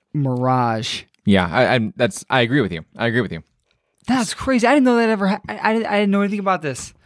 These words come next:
Speaker 2: It's,
Speaker 1: I've
Speaker 2: it's
Speaker 1: never
Speaker 2: pre-,
Speaker 1: seen that.
Speaker 2: it's pretty nuts, and I hadn't either.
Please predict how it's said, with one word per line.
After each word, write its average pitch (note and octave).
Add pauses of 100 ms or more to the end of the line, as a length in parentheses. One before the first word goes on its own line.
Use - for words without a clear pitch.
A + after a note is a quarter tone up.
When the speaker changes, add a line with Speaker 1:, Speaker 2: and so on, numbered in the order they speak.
(160)
Speaker 2:
It's, C3
Speaker 1:
I've -
Speaker 2:
it's A3
Speaker 1:
never C4
Speaker 2:
pre-, F#3
Speaker 1:
seen E3+
that. F#3
Speaker 2:
it's D#3
pretty E3+
nuts, G2+
and C#3
I C3+
hadn't C#3
either. G2